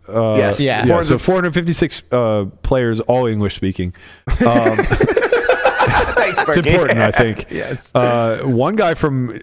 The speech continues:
Speaker 1: our, uh, just outside of our
Speaker 3: Our county,
Speaker 1: hometown.
Speaker 3: right?
Speaker 1: Yeah, he's, like, one of the heroes. They really profile him throughout many
Speaker 3: Shout out
Speaker 1: things.
Speaker 3: to Armstrong County, P A.
Speaker 1: Um, anyway, uh, the second game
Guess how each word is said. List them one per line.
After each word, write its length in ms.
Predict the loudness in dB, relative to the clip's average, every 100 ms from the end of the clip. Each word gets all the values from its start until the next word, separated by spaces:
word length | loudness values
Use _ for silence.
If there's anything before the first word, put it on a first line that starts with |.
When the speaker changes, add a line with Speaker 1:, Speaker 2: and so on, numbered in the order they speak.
| -2
Speaker 1:
our, 300 | -2 -2 -4
uh, 120 | -8
just 240 | -4 -2 0
outside 260 | 0 0
of 60 | 0
our 80 | 2
Speaker 3:
Our 100 | 2
county, 220 | 2 2
Speaker 1:
hometown. 160 | 2 2
Speaker 3:
right? 260 | 0 0
Speaker 1:
Yeah, 200 | 0 0
he's, 180 | 0 0
like, 120 | 0
one 140 | 0 0
of 60 |
the 60 | 0
heroes. 360 | 0 0 0 0
They 120 | 0
really 220 | 2 0
profile 400 | 0 0 0 -2
him 100 | -2
throughout 220 | -2 0
many 100 | 0
Speaker 3:
Shout 160 | 0 2
out 60 | 0
Speaker 1:
things. 120 | 0
Speaker 3:
to 80 | -2
Armstrong 440 | -2 -2 -2 -2
County, 340 | -2 -2 -2
P 280 | -2 -2 0
A. 280 | 0 -2 -2
Speaker 1:
Um, 560 | 0 2 2 0 -2 -4 -2
anyway, 360 | 0 2 0 -2 -10 -20 -6 0
uh, 360 | 2 2 0
the 280 | 0 2 2
second 460 | 0 0 0 0 0
game 460 | 0 0 -2 -6